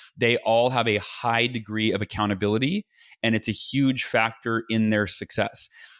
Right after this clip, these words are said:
You know, y-, show me an athlete, especially as they were younger, you know, growing up, right? Maybe they hit a level of maturity where they don't need as much accountability, of course.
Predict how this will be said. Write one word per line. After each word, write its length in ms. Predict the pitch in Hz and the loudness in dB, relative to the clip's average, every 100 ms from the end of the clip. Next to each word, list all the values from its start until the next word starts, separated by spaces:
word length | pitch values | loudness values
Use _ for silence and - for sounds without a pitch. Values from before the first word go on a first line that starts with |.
| - | -2
You 100 | 117 | 0
know, 200 | 104 98 | 2 0
y-, 220 | 98 85 69 | -2 -4 0
show 220 | - 147 | 0 2
me 140 | 135 | 2
an 60 | 117 | 4
athlete, 480 | 120 123 - 101 101 | 2 0 0 0 0
especially 480 | - 165 117 107 | 0 2 2 2
as 120 | 110 107 | 2 2
they 80 | |
were 100 | 101 | 0
younger, 480 | 98 117 131 107 104 120 | 2 2 2 2 0 2
you 80 | 107 | 2
know, 200 | 98 104 | 2 -2
growing 400 | 107 113 113 104 | 0 2 4 4
up, 300 | 117 104 - - | 4 2 0 2
right? 220 | 104 110 | 2 4
Maybe 160 | 113 | 2
they 80 | 107 | 2
hit 140 | 110 107 | 2 2
a 40 | |
level 220 | 107 104 | 2 0
of 80 | 101 | -2
maturity 400 | 92 - 117 107 | -4 0 0 2
where 140 | 104 | 2
they 60 | 101 | 2
don't 120 | 104 | 2
need 140 | 104 104 | 0 0
as 100 | 104 | -2
much 140 | 95 | -2
accountability, 480 | - 101 95 165 113 | -2 0 2 2 0
of 80 | - | -2
course. 360 | 101 98 - | -2 0 -2